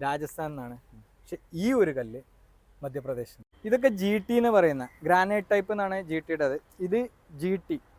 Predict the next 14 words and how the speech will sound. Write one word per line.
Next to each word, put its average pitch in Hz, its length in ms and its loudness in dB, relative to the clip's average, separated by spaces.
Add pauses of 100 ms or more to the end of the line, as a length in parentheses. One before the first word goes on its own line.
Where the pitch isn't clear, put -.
(120)
ഒന്ന്, 165 340 -2 (120)
ഇതിൽ 208 400 2
ഒരുപാട് 208 440 4
കളക്ഷൻസ് 208 500 -2
ഉണ്ട്. 190 260 2 (400)
ചെറിയ 220 280 12
വേരിയേഷൻ 226 440 6
വ്യത്യാസം 208 380 2
ഉണ്ടാവുള്ളൂ, 151 400 -2
പക്ഷെ - 680 2 (140)
നൂറ് 208 300 4
ശതമാനം 220 480 0
ഫ്രഷ് 180 300 -4
ആയിരിക്കും. 160 380 0